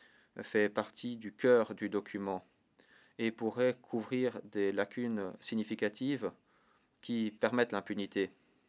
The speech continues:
Mais cet article a été fortement affaibli dans cette version.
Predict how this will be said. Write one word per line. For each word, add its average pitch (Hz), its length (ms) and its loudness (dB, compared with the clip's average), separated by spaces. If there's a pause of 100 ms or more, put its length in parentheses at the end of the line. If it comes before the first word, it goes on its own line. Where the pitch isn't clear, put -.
(360)
Mais 113 180 4
cet 113 160 -2
article 110 260 -2
a 104 40 2
été 104 120 0
fortement 107 440 -2
affaibli 113 340 -2
dans 107 120 -2
cette 98 160 -6
version. 123 420 -4